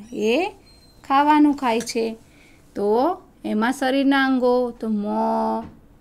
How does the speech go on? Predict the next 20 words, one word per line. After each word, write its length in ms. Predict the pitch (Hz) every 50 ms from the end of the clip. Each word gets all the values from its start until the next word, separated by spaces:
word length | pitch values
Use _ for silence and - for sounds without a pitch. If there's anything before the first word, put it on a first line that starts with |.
| 240
દાંત, 680 | 202 208 214 220 226 226 226 226 226 226 226 226 220 220 - _ _ - - - - - - _ -
જીભ, 520 | 185 190 214 220 233 240 240 254 277 269 - - - - - - - - - - - - -
એ 120 | - 240 262
અંગોનો 500 | 254 240 226 226 240 247 254 285 294 294
ઉપયોગ 320 | 277 285 - 277 277 269
થયો 360 | 269 - 285 262 247 247 247
છે. 340 | 247 - 262 233 233 240 240 - - - - - - -
આ 160 | - 269 285 311
ઉપરાંત 500 | 320 269 - - 247 233 214 196 202 196 - - - - - - - - -
એ 360 | 196 202 208 233 311 392 415 - - - - - - - -
હાથ 300 | 240 233 208 - - 311
વડે 260 | 311 294 294 294 294
ખાય 300 | 294 - 277 254 254 247
છે, 360 | - - 254 240 240 254 254 - - - - - _ _ -
તો 340 | 208 208 220 240 277 381 403 392 - - -
હાથનો 400 | 214 208 190 - - 214 240 247
પણ 220 | 285 320 311 320
ઉપયોગ 300 | 311 - - 302 311 302
કર્યો 340 | - - 277 277 294 285 277
છે. 320 | 277 - 262 277 277 277